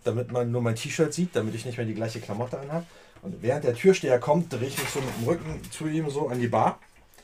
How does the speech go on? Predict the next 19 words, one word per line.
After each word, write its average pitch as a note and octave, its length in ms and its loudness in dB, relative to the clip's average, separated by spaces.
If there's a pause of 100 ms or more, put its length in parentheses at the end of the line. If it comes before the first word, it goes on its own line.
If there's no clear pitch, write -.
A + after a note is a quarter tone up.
(340)
Und, G#2+ 260 -6
äh, G#2+ 380 2 (540)
der - 320 -4
neben D3 220 0
mir, C3+ 140 2
der A2 120 2
dreht C3+ 220 -2
sich B2+ 160 -8
gerade A#2 200 0
weg, G#2+ 140 -2
ich G#2+ 100 -6
schnapp - 200 -6
mir B2+ 100 -4
sein G#2+ 180 -4
Glas A#2 300 -4
und G#2+ 100 -6
trink G#2 160 -4
einen G#2 80 -8
Schluck. - 200 -12